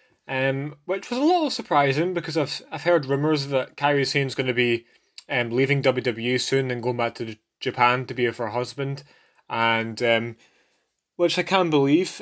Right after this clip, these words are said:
Um, but there's also been rumours as well that she's gonna con-, she's gonna be part of this Asuka and Sasha Banks feud until, um,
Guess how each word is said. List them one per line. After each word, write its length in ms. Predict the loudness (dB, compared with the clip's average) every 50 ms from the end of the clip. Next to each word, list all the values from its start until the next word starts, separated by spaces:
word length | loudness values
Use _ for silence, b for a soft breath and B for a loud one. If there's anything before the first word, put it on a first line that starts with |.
| -14 -8
Um, 360 | -4 0 0 0 0 -2 -4
but 160 | -4 -4 -4 -2
there's 160 | -2 0 2
also 200 | 0 0 0 0
been 140 | -2 0 0
rumours 220 | 0 0 0 -2
as 100 | -2 0
well 160 | 2 2 4
that 120 | 2 2 -4
she's 140 | -4 -4 -4
gonna 340 | -2 0 0 0 0 0 -4
con-, 400 | -6 -10 -12 -10 -10 -12 -14 -16
she's 160 | -12 -10 -6
gonna 120 | -4 -2 -2
be 100 | -2 -2
part 280 | 0 2 2 2 2
of 80 | 0 -4
this 140 | -4 -4 0
Asuka 500 | 0 0 0 0 -2 0 2 2 2 0
and 140 | -4 -4
Sasha 300 | 0 0 0 0 0 -2
Banks 320 | -2 -2 -2 0 -2 -6 -4
feud 280 | 0 2 2 2 0
until, 580 | -4 -10 -10 -8 -4 0 2 2 2 2 0 b b b b b b b b -6
um, 280 | -6 -6 -4 -6 -8